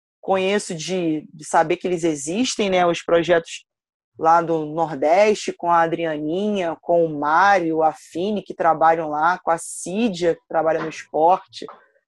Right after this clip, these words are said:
né, os do Sul, com o Cláudio, com o Douglas, em São Paulo, é, com o próprio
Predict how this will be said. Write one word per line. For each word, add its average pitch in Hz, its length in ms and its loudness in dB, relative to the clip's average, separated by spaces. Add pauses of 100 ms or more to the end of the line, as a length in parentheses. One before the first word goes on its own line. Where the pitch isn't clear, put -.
(200)
né, 180 220 2
os 175 180 0
do 170 160 -6
Sul, 208 420 -2
com 113 180 -2
o 107 160 -8
Cláudio, 170 800 4
com 170 220 -2
o 151 120 -8
Douglas, 165 760 4
em 180 100 -6
São 175 320 -6
Paulo, 180 420 4 (600)
é, 151 540 0 (340)
com 190 160 2
o 185 60 -2
próprio 185 360 0